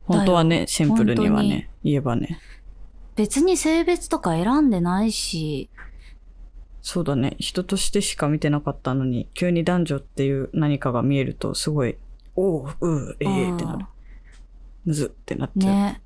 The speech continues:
Speaker 1: どうしたらいいんだろう。
Speaker 2: でもお互いすれ違いたくてすれ違ってるわけじゃないわけだから、やっぱスイッチか薬欲しい。
Speaker 1: <laughs>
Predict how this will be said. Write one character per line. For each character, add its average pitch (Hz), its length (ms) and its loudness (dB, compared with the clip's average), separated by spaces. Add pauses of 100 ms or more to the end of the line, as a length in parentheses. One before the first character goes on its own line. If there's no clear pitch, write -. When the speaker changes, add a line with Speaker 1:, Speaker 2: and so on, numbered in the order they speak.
Speaker 1:
ど - 120 2
う 208 40 4
し 202 100 4
た 190 80 2
ら - 60 -2
い - 40 -4
い - 20 -4
ん - 20 -4
だ 220 60 2
ろ 226 60 0
う。 - 20 2
Speaker 2:
で 254 80 2
も 262 40 2
お - 20 0
互 - 0 -
い - 20 0
す 254 120 -2
れ 277 100 2
違 302 340 0
い 277 40 -4
た 294 120 0
く - 80 -18
て 214 80 -2
す - 180 -4
れ 196 80 0
違 202 180 -2 (100)
っ 214 60 -2
て 175 200 -4
る 175 80 0
わ 175 100 -2
け 160 100 -6
じ 160 120 -4
ゃ 160 40 -2
な 185 240 0
い - 160 -4 (680)
わ 127 120 -6
け 160 180 -4
だ - 120 -6
か - 200 -8
ら、 - 260 -6 (560)
や 185 80 -2
っ - 80 -8
ぱ - 80 -6
ス 202 240 -2
イ 190 40 0
ッ 175 80 -4 (100)
チ - 160 -10
か 160 200 -4
薬 160 400 -4
欲 160 200 -6
し - 200 -8
い。 170 220 -10 (400)
Speaker 1:
<laughs> - 1200 -2